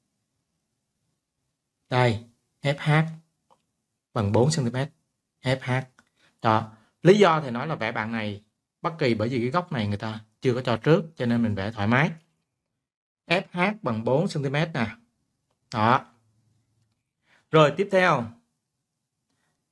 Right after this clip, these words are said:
Cái cạnh, cạnh E,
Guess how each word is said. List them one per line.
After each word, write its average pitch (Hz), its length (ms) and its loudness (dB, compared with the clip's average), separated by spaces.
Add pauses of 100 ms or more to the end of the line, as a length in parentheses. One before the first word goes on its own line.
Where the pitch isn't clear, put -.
(140)
Cái 220 140 -10
cạnh, 123 460 -4 (2750)
cạnh 117 460 -2
E, 165 440 0